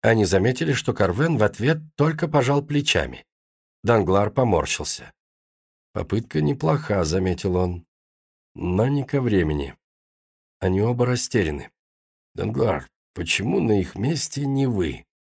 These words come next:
Мне хотелось, чтобы Карвен в полной мере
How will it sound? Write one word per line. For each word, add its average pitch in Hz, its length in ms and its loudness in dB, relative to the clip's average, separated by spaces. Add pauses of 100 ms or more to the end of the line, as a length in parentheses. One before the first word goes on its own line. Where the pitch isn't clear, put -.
(280)
Мне 143 140 2
хотелось, 160 380 2
чтобы 147 300 0
Карвен 139 600 2
в - 160 -14
полной 156 420 4
мере 151 580 0